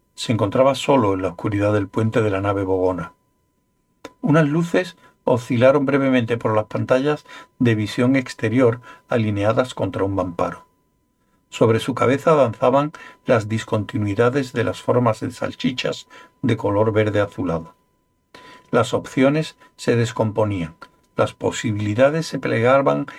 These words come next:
entre sí y el conjunto se disolvía finalmente, dejando de existir. Descendió una profunda oscuridad. Durante unos momentos, el capitán Bogón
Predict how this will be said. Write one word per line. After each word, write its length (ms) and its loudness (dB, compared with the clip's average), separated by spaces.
entre 360 2
sí 300 -4
y 100 4
el 140 2
conjunto 580 0
se 160 -4
disolvía 580 2
finalmente, 840 -2
dejando 500 0
de 80 -4
existir. 560 -12
Descendió 640 2
una 200 4
profunda 420 2
oscuridad. 560 -4
Durante 380 2
unos 180 4
momentos, 640 0
el 100 0
capitán 400 2
Bogón 440 2